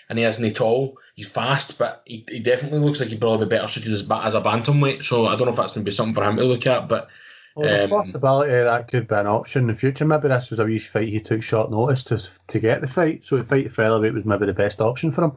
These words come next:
Speaker 1: Uh, you might actually, fi-, aye, fair, fair point, but you might actually find he's, in fact, you know what?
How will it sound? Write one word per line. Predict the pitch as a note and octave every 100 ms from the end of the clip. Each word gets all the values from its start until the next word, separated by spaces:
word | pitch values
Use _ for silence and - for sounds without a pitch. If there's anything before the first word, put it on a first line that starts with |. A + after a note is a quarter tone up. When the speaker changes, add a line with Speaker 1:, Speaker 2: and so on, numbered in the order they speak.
| - -
Speaker 1:
Uh, | A2 A2
you | B2+
might | D#3
actually, | C#3+ C3+ - A2
fi-, | - C3+
aye, |
fair, | B2 - D#3 D3+
fair | - C#3+ D3
point, | A#2 C3+
but | C#3+
you | C3
might | C3
actually | C#3+ D3 A2+
find | A2 G#2+ B2
he's, | A2+ -
in | A#2+
fact, | B2 B2+ -
you | B2+
know |
what? | B2+ C#3 -